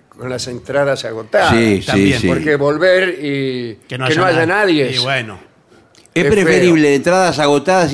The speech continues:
Speaker 2: y no público agotado.
Speaker 3: Claro, bueno,
Speaker 2: Sí.
Speaker 3: eso, eso lo dirá el público
Speaker 2: Bueno.
Speaker 3: después. Por ahí el público se
Speaker 1: Claro.
Speaker 3: harta. Pero uno sabe que
Speaker 1: ¿A qué
Speaker 3: el
Speaker 1: hora es la función esa?
Speaker 3: Y no sé todavía. ¿A las nueve? Debe ser.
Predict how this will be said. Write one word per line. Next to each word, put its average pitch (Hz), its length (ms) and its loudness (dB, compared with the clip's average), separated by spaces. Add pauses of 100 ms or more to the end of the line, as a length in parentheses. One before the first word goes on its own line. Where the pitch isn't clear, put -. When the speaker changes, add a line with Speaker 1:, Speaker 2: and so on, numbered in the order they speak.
Speaker 2:
y 131 100 2
no 147 280 0
público 127 500 -2
agotado. 85 680 -6 (360)
Speaker 3:
Claro, 127 380 -2
bueno, 147 240 -2
Speaker 2:
Sí. 147 60 2
Speaker 3:
eso, 190 260 0
eso 185 260 0
lo 170 100 0
dirá 147 240 0
el 147 100 -2
público 147 340 0
Speaker 2:
Bueno. 117 160 2
Speaker 3:
después. 131 280 0
Por 107 180 -10
ahí 127 160 -6
el 139 140 -4
público 135 360 -8
se 123 140 -6
Speaker 1:
Claro. 127 240 -2
Speaker 3:
harta. 113 340 -10 (920)
Pero 160 260 -2
uno 220 220 0
sabe 233 240 0
que 180 120 -2
Speaker 1:
¿A 196 100 2
qué - 60 -2
Speaker 3:
el 277 60 2
Speaker 1:
hora 269 260 4
es 139 260 -2
la 120 180 -6
función 113 400 -10
esa? 104 280 -18 (640)
Speaker 3:
Y 151 240 -2
no 160 140 -4
sé 147 160 -8
todavía. 123 460 -8
¿A 131 80 -6
las 135 120 -4
nueve? 202 360 -2 (340)
Debe 143 220 -6
ser. 104 340 -14